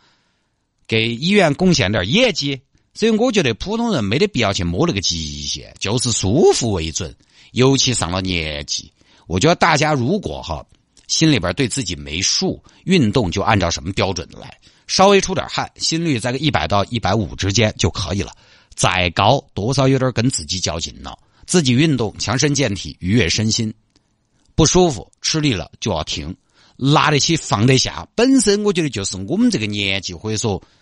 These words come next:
一般人去运动需要学习的，可以从中得到的一点锻炼之外的心态上的启迪嘛，对不对？不要争强好胜嘛，就跟说练武一样，练武，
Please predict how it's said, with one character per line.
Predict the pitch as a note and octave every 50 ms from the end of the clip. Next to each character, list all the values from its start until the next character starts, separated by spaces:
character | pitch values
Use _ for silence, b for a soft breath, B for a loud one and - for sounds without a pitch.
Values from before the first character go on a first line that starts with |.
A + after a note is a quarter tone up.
| b b b b b
一 | - B2 C3 B2
般 | A#2+ G#2+ A2 C#3+ F#3 G#3
人 | F#3+ E3+ B2 - - _ _ _ _ _ _ _ _ _ _ _ _ _ _ _ _ _
去 | - - C#3
运 | C3 A#2+ A2 A2 F2+ D2+ F#2+ G#2+
动 | G2+ G2+ D2+ - _ _
需 | - - - D3+
要 | C#3+
学 | B2 - - - A2+ G2 F2+ F2+ F2+
习 | - - F2
的， | D2+ C2 B1 - _ _ _ _ - -
可 | - - F3+ F3+
以 |
从 | E3 - - D#3 C3
中 | A#2 A2+ A#2+ D3 -
得 | _ B2+ A2+ G#2+ G#2 G2 F#2+ G2
到 | - E2 C#2 C2+
的 | B1+ - - _ _ _ _ _ _ _ _ _ _ _ _ _ _ _ _ _ _ _ _ _
一 | - B2 B2 B2
点 | A2 C3 B2+ A#2 A2 - _ _ _ _
锻 | - G2+ D#2 E2
炼 | G2 A#2 G#2+ F2+
之 | - - - E3+
外 | E3+ D3 A2 - B1 C2+
的 | E2+ F2+
心 | - - G#2+ F2+ G#2 D3+ G#3 A3+
态 | A3 - C3+ G#2
上 | - -
的 | C2+ C2+
启 | - - - - - G2+ G#2
迪 | F#2 - E2+ -
嘛， | - - - _ _ _ _ _
对 | - D3
不 | D3
对？ | C#3+ C#3+ C3 A#2 - _ _ _ _ _ _ _ _ _ _ _ _ _ _ _ _ _ _ _ _ _ _ _
不 | _ D3+
要 | D#3+ C#3+
争 | C3 - C#3 G3
强 | A3 F3+ F#3+ E3+
好 | C3+ - - F#2+
胜 | G2+ - - - C2+ A1+ G1+
嘛， | A#1+ C#2 D#2 D2+ C#2+ - _ _ _ _ _
就 | - B2
跟 | C#3 F3
说 | D3+ E3
练 | C#3 A#2+ A2 F#2+ F#2 G2+
武 | A#2+ D3 F#3 G#3
一 |
样， | D#3 D#2 C#2+ D2
练 | E2+ F#2+ F#2 F2 F2+
武， | G#2 D3 F#3 E3 G2+ D#2